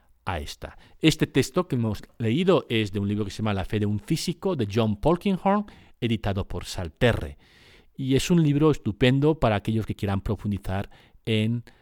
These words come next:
la relación entre ciencia y fe, y en concreto en este tema de la creación. Escrito por Polkinghorne, que es un gran físico británico, uno de los,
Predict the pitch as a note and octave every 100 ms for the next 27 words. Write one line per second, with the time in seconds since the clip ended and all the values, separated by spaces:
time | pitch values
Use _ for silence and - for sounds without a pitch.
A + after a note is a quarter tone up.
0 | _ C#3 G#2+ G2+ G#2+ F2+ - C3+ C3 G2+
1 | G2+ - C3+ C#3+ D3 C3 A2+ G#2 G2+ G2
2 | - D#3+ F#3+ - - _ - A#2 G#2 G2+
3 | A2 G#2 G#2 - G2+ F#2+ F#2 F#2+ - _
4 | _ - F2+ D#2+ D2+ - F2 E2+ A2+ E2
5 | - - - D#3 D#3+ G#2+ F#2+ - - F#3
6 | F#3+ F#3+ F3 F3 F3+ G#3+ - - _ _
7 | - G#2 - G2 G#2 D3+ F#3 - D3+ -
8 | C#3+ - G3 - _ _ _ _ A2 C#3+
9 | C#3 A2 A#2+ - A3 - _ _ _ -
10 | - C#3 C3+ A#2 G#2 G2 F#2